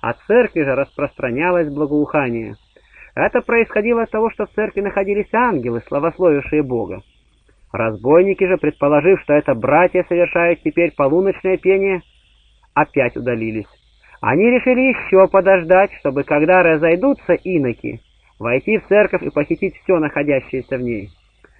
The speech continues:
Таким образом, они многократно подходили к церкви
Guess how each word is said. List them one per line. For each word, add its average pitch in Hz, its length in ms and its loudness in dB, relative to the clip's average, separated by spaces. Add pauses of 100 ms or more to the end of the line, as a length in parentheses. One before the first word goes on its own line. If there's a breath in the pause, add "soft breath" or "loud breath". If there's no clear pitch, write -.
(220 soft breath)
Таким 165 340 0
образом, 208 380 2
они 202 180 2
многократно 196 640 0
подходили 185 460 0
к - 80 -6
церкви 170 500 2